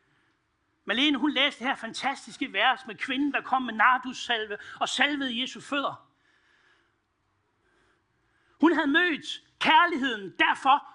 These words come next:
elskede hun. Jesus mødte også en kvinde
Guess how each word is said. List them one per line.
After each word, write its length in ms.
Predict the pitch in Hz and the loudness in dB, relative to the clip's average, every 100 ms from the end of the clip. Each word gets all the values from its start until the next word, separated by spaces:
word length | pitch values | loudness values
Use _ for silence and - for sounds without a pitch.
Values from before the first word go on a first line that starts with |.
| _ | _
elskede 500 | 285 339 - - 202 | 0 0 -4 -10 -10
hun. 220 | 165 147 110 _ _ _ _ _ _ _ _ _ _ _ _ _ _ _ _ _ _ _ _ _ _ _ _ _ _ _ _ _ _ _ _ _ _ _ _ - | -10 -14 -16 _ _ _ _ _ _ _ _ _ _ _ _ _ _ _ _ _ _ _ _ _ _ _ _ _ _ _ _ _ _ _ _ _ _ _ _ 2
Jesus 380 | 311 - 311 254 | 2 4 -2 0
mødte 220 | 330 320 | 2 4
også 200 | 320 330 | 2 0
en 80 | 269 | -4
kvinde 480 | - 269 311 320 | -4 -2 0 -2